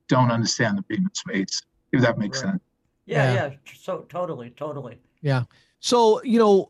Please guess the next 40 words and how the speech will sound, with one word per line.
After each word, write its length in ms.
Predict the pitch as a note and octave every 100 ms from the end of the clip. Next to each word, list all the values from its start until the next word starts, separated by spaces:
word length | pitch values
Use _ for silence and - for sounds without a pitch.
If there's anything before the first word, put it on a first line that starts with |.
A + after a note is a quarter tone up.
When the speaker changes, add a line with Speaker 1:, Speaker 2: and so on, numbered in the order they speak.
| -
Speaker 3:
as 140 | G3
we 80 | F#3
talk 220 | G#3 G#3+
about 200 | C4+ F#3
technology, 500 | - D#3+ D#3 D3 C#3
and 60 | C#3+
of 60 |
course 160 | D3 C#3
the 100 | D3
title 300 | D#3+ D3+ D3
today 260 | C#3 D3 D3
and 140 | C#3
the, 160 | C3+ C3
the 80 | B2
topic 400 | D3+ C#3+ C#3+ C3
really 280 | B2+ B2
is 200 | B2 A#2 -
how 160 | C3+
do 60 | D3+
we 80 | C#3+
leverage 320 | C3+ C3+ -
technology 480 | C3+ C#3 C3 B2+ B2
to 60 |
help 180 | A#2+ C#3
merchants? 500 | B2+ B2 C3 A#2 -
And 80 | B2
of 80 | B2+
course, 160 | C#3+ C#3+
Retail 280 | C#3+ C#3+
Cloud 280 | C3 C3+ B2+
has 120 | C3
been 300 | C3+ B2+ B2 - _ -
at 100 | C#3
the 60 |
forefront 440 | C#3 F3 D3+ D3+ C3+
there 120 | C3+
for 160 | - C3
a 40 |
long 200 | C#3 D#3+
time. 340 | D3 B2+ B2